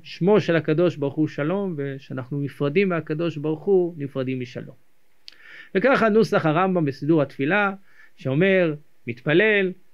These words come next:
אומר את הקדיש, אומר, תתקבל צלעותון ובאותון, מסיים, יהיה שלום, יהיה שלום במרומיו, ונפטר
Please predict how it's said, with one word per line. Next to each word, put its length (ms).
אומר 180
את 100
הקדיש, 680
אומר, 560
תתקבל 520
צלעותון 460
ובאותון, 720
מסיים, 720
יהיה 220
שלום, 540
יהיה 100
שלום 260
במרומיו, 640
ונפטר 680